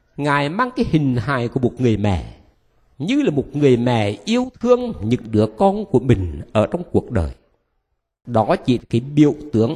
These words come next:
ở bên ngoài. Nhưng đó cũng là bởi vì Đức Quán Thế Âm Bồ Tát đó,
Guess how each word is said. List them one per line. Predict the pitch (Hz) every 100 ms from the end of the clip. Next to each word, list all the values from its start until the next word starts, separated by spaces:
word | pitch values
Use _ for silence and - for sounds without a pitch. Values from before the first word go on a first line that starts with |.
| -
ở | 110 110
bên | - 170 156
ngoài. | 101 87 - - _ _ _ _ _ _ _ _
Nhưng | 165 185 190 123
đó | 90 107
cũng | - 113
là | 98 107
bởi | 110 95 82
vì | 85 - _ _ _ _ _ _ _ -
Đức | 269 - -
Quán | 127 139 156
Thế | 147
Âm | - 262 220
Bồ | 147 101
Tát | - 101 -
đó, | 90 101